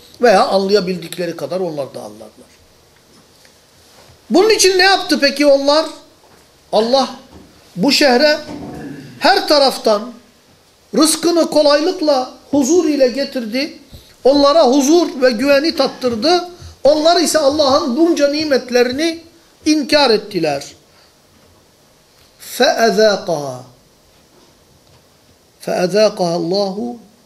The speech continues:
لِبَاسَ الْجُوعِ وَالْخَوْفِ بِمَا كَانُوا يَصْنَعُونَ. Bu sebeple Allah o şehre, yani o şehir halkına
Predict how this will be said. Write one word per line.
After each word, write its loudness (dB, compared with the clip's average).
لِبَاسَ -6
الْجُوعِ -8
وَالْخَوْفِ -8
بِمَا -6
كَانُوا -10
يَصْنَعُونَ. -16
Bu 4
sebeple 2
Allah 0
o 4
şehre, 0
yani 0
o 4
şehir -2
halkına -4